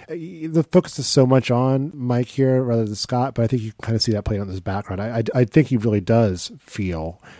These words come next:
for Mike, but it, it comes a point in his life where he can't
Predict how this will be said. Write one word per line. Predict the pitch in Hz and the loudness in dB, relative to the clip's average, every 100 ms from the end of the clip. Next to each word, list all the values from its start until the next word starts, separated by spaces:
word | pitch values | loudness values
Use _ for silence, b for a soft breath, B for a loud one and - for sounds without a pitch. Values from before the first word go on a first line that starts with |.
| B | B
for | B 107 | B -4
Mike, | 82 80 82 - - | -4 -6 -10 -12 -6
but | - 98 | -2 0
it, | 101 - | -2 -8
it | - 113 | -4 -2
comes | - 107 | 0 -2
a | |
point | 104 107 | -2 -4
in | 95 | -4
his | 95 | -4
life | 98 90 - | -4 -4 -6
where | 90 | -4
he | 95 | -4
can't | - 107 90 92 | -4 -4 -4 -8